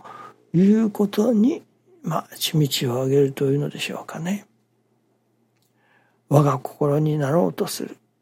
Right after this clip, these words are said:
おかげは我が心にあり」と言われるから、我が心になろうとする。それは、おかげをいただきたいから、我が心、和らぎ、喜ぶ心になれば、おかげがいただけれるから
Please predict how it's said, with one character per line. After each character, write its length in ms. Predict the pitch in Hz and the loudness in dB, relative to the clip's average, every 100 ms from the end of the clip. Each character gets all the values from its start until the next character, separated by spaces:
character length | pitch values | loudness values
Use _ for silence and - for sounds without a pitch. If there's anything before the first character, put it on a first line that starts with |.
| _ _ _ - | _ _ _ -4
お 80 | 143 | 0
か 140 | 160 | 2
げ 100 | 170 | 2
は 200 | 165 - | 2 2
我 160 | 185 233 | 0 -2
が 160 | 190 | -6
心 400 | - - 214 - | -10 -4 -2 -2
に 180 | 202 - | -4 -6
あ 80 | 190 | -6
り」 100 | 277 _ _ _ | -8 _ _ _
と 100 | 180 | -2
言 160 | 190 208 | 2 2
わ 100 | 240 | 0
れ 120 | 247 | -4
る 100 | 208 | -4
か 140 | - | -4
ら、 220 | 247 - - _ _ _ _ | -4 -6 -12 _ _ _ _
我 120 | 185 | 2
が 160 | 160 135 | 2 -2
心 340 | - 85 - | -6 -4 -4
に 160 | - 92 | -4 -4
な 140 | 87 | -2
ろ 120 | 95 | -2
う 80 | - | -4
と 140 | - - | -8 -10
す 260 | - - | -12 -14
る。 140 | 277 - | -18 -10
そ 140 | - | 0
れ 100 | 190 | 4
は、 200 | 226 214 202 - - _ _ _ _ _ _ _ _ _ _ _ | 4 4 -2 -16 -20 _ _ _ _ _ _ _ _ _ _ _
お 140 | - 143 | -2 2
か 160 | 214 | 2
げ 140 | 226 269 | 2 2
を 160 | 277 | 2
い 60 | 254 | 2
た 160 | 220 240 | 0 -2
だ 160 | 254 | -2
き 100 | - | -4
た 220 | - 254 | -4 -2
い 80 | 254 | -2
か 160 | - - | -4 -8
ら、 240 | - - - _ _ _ - - _ | -8 -10 -16 _ _ _ -20 -20 _
我 160 | 175 226 | 6 8
が 160 | 190 | 6
心、 440 | 165 - 160 160 160 | 0 -4 -2 0 2
和 240 | 165 214 | 2 2
ら 140 | 220 226 | 2 2
ぎ、 140 | 214 | 2
喜 80 | 190 | 2
ぶ 180 | 202 208 | 2 0
心 680 | 208 226 208 - - 110 117 | 0 0 -4 -6 -2 0 2
に 120 | 104 | 2
な 160 | 104 | 2
れ 140 | 123 175 | 2 0
ば、 140 | 151 - | -4 -4
お 100 | 151 | -4
か 160 | 120 | -2
げ 120 | 123 123 | -2 -2
が 140 | 117 | -4
い 80 | 98 | -2
た 140 | 120 | -4
だ 160 | 117 110 | -4 -4
け 120 | 123 | -4
れ 160 | 135 139 | -2 -4
る 140 | - | -6
か 140 | - | -10
ら 160 | - | -10